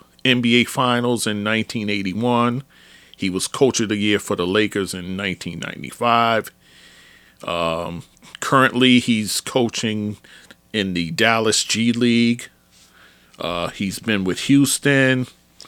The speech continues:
as a head coach, Milwaukee,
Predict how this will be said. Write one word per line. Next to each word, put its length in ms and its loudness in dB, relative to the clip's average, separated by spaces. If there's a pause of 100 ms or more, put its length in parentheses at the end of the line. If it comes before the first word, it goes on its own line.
(460)
as 160 0
a 80 0
head 300 4
coach, 680 2
Milwaukee, 880 2